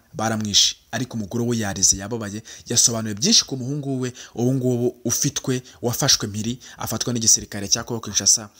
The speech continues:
F R D C. Bakunzi bacu, ni ibyo ngibyo ngiye kukubwira, ariko kandi ngiye kukubwira yuko Bweramana,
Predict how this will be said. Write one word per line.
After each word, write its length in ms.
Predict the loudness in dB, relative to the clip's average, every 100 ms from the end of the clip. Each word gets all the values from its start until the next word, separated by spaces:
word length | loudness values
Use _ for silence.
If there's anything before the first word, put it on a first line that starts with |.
| -20 -2
F 260 | 0 0
R 160 | -2 -4 -6
D 160 | 0
C. 160 | 2 2 -2 -10 -10 -8
Bakunzi 280 | -6 0 2
bacu, 360 | 2 2 0 -2
ni 160 | 0 2
ibyo 180 | 2 0
ngibyo 300 | -2 0 0
ngiye 200 | 2 0
kukubwira, 580 | -2 -4 -2 -2 -2 -6 -12 -8 0
ariko 240 | 2 2
kandi 240 | 4 2
ngiye 120 | 2 -2
kukubwira 420 | 0 0 2 2
yuko 480 | 4 0 2 0 0 -8 -4
Bweramana, 1160 | 0 4 4 4 2 -2 0 0 0 0 0